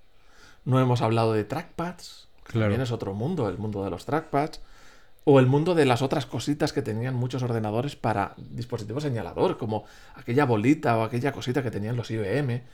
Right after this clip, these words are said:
Speaker 1: <laughs> para seleccionar, para que, que aquello era la tortu-, una tortura china.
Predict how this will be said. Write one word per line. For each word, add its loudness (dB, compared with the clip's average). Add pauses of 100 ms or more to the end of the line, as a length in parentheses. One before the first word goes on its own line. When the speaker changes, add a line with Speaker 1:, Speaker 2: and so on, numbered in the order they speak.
(160)
Speaker 1:
<laughs> -12
para 0
seleccionar, -2 (340)
para 0
que, -2
que -2
aquello 4
era 4
la 2
tortu-, -2
una -2
tortura -4
china. 0